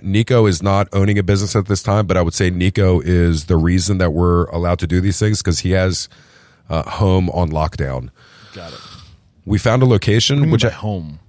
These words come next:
Speaker 1: Home is, uh,
Speaker 2: H Q?
Speaker 1: so, yeah, like, George's Place beachfront, and then Y B's right there, and, uh, people respect and follow him. That doesn't happen very often, and he just kept everything just
Speaker 2: So when you say home, is that George's Place?
Speaker 1: I would say George's Place is,
Speaker 2: Okay.
Speaker 1: like, home base.
Speaker 2: Got it.
Speaker 1: I mean, everything started from there, so we
Speaker 2: Yeah.
Speaker 1: call it kinda like home base.
Speaker 2: And you got five locations.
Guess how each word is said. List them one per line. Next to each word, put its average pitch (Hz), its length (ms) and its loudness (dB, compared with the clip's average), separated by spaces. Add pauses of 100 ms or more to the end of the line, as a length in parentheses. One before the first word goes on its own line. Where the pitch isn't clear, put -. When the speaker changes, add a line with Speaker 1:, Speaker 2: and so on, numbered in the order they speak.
Speaker 1:
Home 165 400 0
is, 139 220 2
uh, 113 320 4
Speaker 2:
H - 0 -
Q? 110 60 -4
Speaker 1:
so, 117 380 2 (180)
yeah, 135 200 0
like, 107 200 2
George's 110 280 2
Place 110 180 2
beachfront, 104 580 0
and 98 120 -2
then 90 120 0
Y 104 180 2
B's 101 280 0
right 95 220 0
there, 92 360 0
and, 92 360 -8
uh, 95 280 -4
people 110 280 -4
respect 87 460 -2
and 85 120 0
follow 87 340 2
him. 107 300 2 (500)
That 107 120 0
doesn't 123 220 -2
happen 82 460 -2
very 80 340 -2
often, 69 480 -6 (180)
and 85 200 -6
he 85 60 -10
just 117 220 -6
kept - 200 -4
everything 87 420 -2
just - 200 -12 (600)
Speaker 2:
So - 120 -6
when 120 200 -4
you 117 40 -4
say 117 180 -4
home, 101 320 -6
is 87 80 -8
that 85 160 -12
George's 85 380 -10
Place? 101 240 -12
Speaker 1:
I - 80 -6
would 143 120 -4
say 101 100 0
George's 80 340 0
Place - 280 -2
is, 71 60 -6
Speaker 2:
Okay. - 80 0
Speaker 1:
like, 76 100 0
home 78 200 2
base. 58 340 -4
Speaker 2:
Got 76 160 -16
it. - 100 -20
Speaker 1:
I 92 80 -4
mean, 90 140 2
everything 92 340 0
started 82 280 0
from 76 180 -8
there, 76 180 -2
so - 100 -6
we 71 80 -4
Speaker 2:
Yeah. 101 60 -6
Speaker 1:
call 73 180 -2
it 65 60 -6
kinda 76 200 -4
like 67 140 -6
home 69 180 -6
base. 60 380 -4
Speaker 2:
And 104 80 -12
you 104 80 -8
got 98 120 -10
five 95 260 -12
locations. 87 580 -14